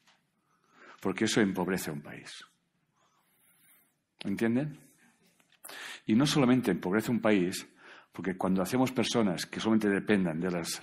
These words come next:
de esto, de, de esa, de ese diezmo, eh, hacemos personas anquilosadas, que no se mueven, se inmovilizan. ¿Eh? Es como aquel niño,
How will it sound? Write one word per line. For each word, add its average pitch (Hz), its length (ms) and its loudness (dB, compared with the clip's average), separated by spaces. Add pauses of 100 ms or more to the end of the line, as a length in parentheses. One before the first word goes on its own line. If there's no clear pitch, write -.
(100)
de 92 180 -2
esto, 90 320 -2
de, 82 300 -8
de 87 160 -10
esa, 92 160 -4
de 92 300 -6
ese 92 180 -6
diezmo, 90 640 -4 (640)
eh, 104 220 0
hacemos 120 340 0
personas 107 560 0 (240)
anquilosadas, 98 800 -2
que - 180 -4
no 101 100 -2
se 101 140 -2
mueven, 87 460 -4 (180)
se - 160 -6
inmovilizan. 90 680 -4 (1200)
¿Eh? - 140 -6
Es - 100 -6
como 107 200 2
aquel 113 280 2
niño, 107 600 2